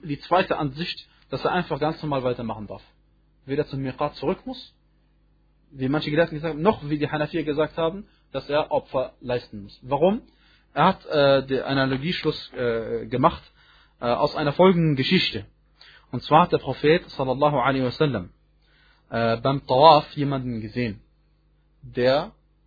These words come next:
gesagt hat, "Labbaik Allahumma an Shubrumah." Das heißt, "Oh Allah", sinngemäß, "ich mache diese Pilgerfahrt für Shubrumah." Und dann sagte der Prophet, sallallahu alaihi wasallam,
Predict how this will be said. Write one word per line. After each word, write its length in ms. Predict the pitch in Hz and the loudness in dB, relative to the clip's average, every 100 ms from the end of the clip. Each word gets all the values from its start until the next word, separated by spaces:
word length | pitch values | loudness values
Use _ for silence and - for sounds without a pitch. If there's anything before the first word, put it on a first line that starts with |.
| _ _ | _ _
gesagt 420 | - 120 151 - | -8 0 0 0
hat, 100 | 151 | -12
"Labbaik 460 | 127 127 120 160 165 | -6 -6 0 0 0
Allahumma 640 | 139 139 131 143 139 127 | -6 -4 -4 -4 -6 -6
an 200 | 117 156 - | -4 -6 -10
Shubrumah." 640 | - - 147 131 117 110 - _ _ _ _ _ _ _ _ _ | -18 -10 -8 -4 -4 -4 -6 _ _ _ _ _ _ _ _ _
Das 160 | - - | -14 -4
heißt, 220 | 139 156 | 0 0
"Oh 140 | 165 139 | 0 -2
Allah", 340 | 117 135 202 - - - | 2 0 0 -8 -20 -12
sinngemäß, 600 | 143 151 113 123 196 - _ _ _ _ _ _ _ _ _ - | -4 -2 0 0 -2 -4 _ _ _ _ _ _ _ _ _ -12
"ich 140 | 113 | -2
mache 260 | 151 165 123 | -2 -2 -8
diese 200 | 123 117 | -10 -6
Pilgerfahrt 560 | 143 131 113 127 175 _ - | -4 -4 -4 -4 -6 _ -6
für 220 | 151 - _ | -6 -6 _
Shubrumah." 580 | - 175 135 113 104 - _ _ _ _ _ _ _ _ _ _ - | -2 -2 0 -4 -4 -8 _ _ _ _ _ _ _ _ _ _ -10
Und 160 | 120 | -2
dann 120 | 135 | 0
sagte 300 | 139 196 - | 8 8 8
der 100 | 151 | 2
Prophet, 500 | 143 127 - 135 190 | 2 0 2 6 6
sallallahu 500 | - 139 123 127 139 | 4 -2 0 4 4
alaihi 260 | 123 117 113 | 6 2 0
wasallam, 460 | 104 160 185 220 | 2 4 6 6